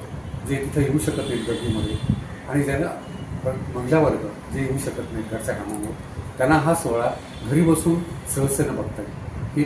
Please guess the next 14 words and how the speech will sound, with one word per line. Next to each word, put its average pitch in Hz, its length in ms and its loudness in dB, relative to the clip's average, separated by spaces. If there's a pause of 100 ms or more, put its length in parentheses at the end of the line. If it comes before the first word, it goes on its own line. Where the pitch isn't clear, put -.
नवीन 139 260 6
गोष्ट - 240 -2
आपण - 540 -6
करतो. 110 280 -6 (440)
त्याचा 147 200 2
अवश्य 156 320 6
लाभ 120 240 2
घ्या. 117 100 -2 (300)
धन्यवाद. 117 420 -2
धर्म 143 280 2
आहे, - 160 -4 (460)
म्हणजे 123 260 -4 (380)
त्याच्यात 147 340 2
गरीब, 147 280 8